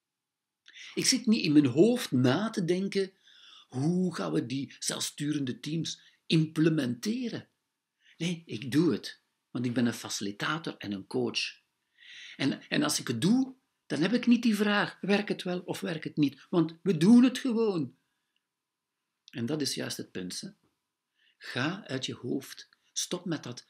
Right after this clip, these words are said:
managersdenken. En doe onmiddellijk de verbinding, de authenticiteit, de vragen. Zet de verschillen in. Laat het bruisen. Laat het leven.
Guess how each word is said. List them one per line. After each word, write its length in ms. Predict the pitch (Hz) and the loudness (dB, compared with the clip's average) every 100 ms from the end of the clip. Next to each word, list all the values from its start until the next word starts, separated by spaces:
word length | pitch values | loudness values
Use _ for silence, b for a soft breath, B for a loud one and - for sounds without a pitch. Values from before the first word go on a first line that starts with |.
| _ | _
managersdenken. 1600 | 120 139 185 185 156 147 - - - 117 110 101 98 101 82 - _ _ _ _ _ - | -2 -2 -2 -4 -4 -2 -2 -4 -6 -6 -2 -2 -4 -6 -8 -10 _ _ _ _ _ -10
En 320 | 117 110 - | -4 -4 -4
doe 420 | 110 104 123 135 - | -10 -2 0 0 -4
onmiddellijk 460 | 113 113 107 98 | -4 -4 -4 -6
de 60 | - | -10
verbinding, 580 | - 80 104 104 95 - _ | -12 -6 -4 -2 -4 -10 _
de 120 | - | -20
authenticiteit, 920 | - 123 120 104 - - - 101 101 b b | -12 -10 -6 -6 -6 -10 -10 -10 -12 b b
de 120 | 110 | -8
vragen. 520 | 113 110 113 117 104 B - | -6 -6 -6 -8 -12 B -10
Zet 200 | - - | -8 -6
de 80 | |
verschillen 480 | - - - 175 160 | -4 -2 0 -2 -4
in. 240 | 135 104 B B | -6 -8 B B
Laat 200 | 107 - | -10 -8
het 140 | 101 | -8
bruisen. 600 | 107 110 135 139 - 104 B - | -6 -6 -6 -6 -8 -10 B -12
Laat 180 | 104 113 | -12 -8
het 120 | - | -4
leven. 560 | 107 120 131 135 98 | -2 0 -2 -2 -6